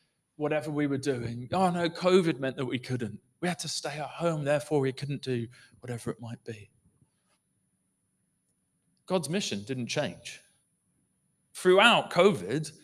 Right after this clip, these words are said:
God's mission remained the same. Just like God's mission with Paul remains the same. It was to share the gospel.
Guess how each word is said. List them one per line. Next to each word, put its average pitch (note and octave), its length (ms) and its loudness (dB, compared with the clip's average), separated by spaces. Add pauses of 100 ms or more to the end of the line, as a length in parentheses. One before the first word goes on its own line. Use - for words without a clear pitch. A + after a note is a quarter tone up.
(180)
God's F3+ 240 2
mission C#3+ 420 -2 (420)
remained D#3+ 360 -6
the D3 120 -10
same. C#3 440 0 (3000)
Just D#3+ 340 -2
like C#3 220 -6
God's C#3+ 280 -2
mission B2+ 420 -4 (460)
with C3 200 -8
Paul G3 240 2
remains B2+ 720 -6 (140)
the C3+ 80 -4
same. F3+ 420 2
It C3 80 0
was - 380 -2 (580)
to D#3 100 -4
share G#3 320 2
the E3 80 -2
gospel. - 720 2